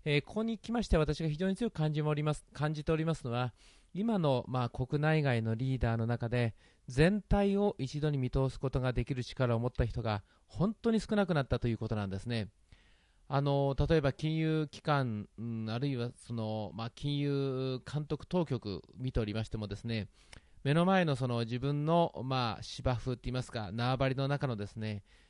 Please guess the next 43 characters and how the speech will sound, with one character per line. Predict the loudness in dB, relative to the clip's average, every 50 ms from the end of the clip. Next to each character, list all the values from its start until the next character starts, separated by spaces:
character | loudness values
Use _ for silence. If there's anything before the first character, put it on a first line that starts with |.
| _ _ -4
問 | 0 0 2 2
題 | 2 2 2 2
さ | 4 4 6
え | 6 6
起 | 4
き | 2 0
な | 0 0
け | 0 -2
れ | -2
ば | 0 0
い | 0 0 0
い | -2
と | -2
い | -2
う |
よ | -2
う | -4
な | -4
発 | -4 -6 -6 -6
想 | -6 -6 -4 -2 -2
が | -2 -2 -2 -4
も | -4 -6 -6 -6 -6
う |
も | -4 -2 2
ろ | 2 4
に | 4 4
出 | 2 2
て | 0 0
き | -2
て | -2
お | -4
り | -4 -4
ま | -6 -8
す | -10 -10
し、 | -12 -12 -12
す | -10 -10
な | -8 -8
わ | -8
ち | -10
人 | -12 -10 -6 -6
の | -6 -4
国 | -4 -4 -4 -2
や | -2 -2 -4 -6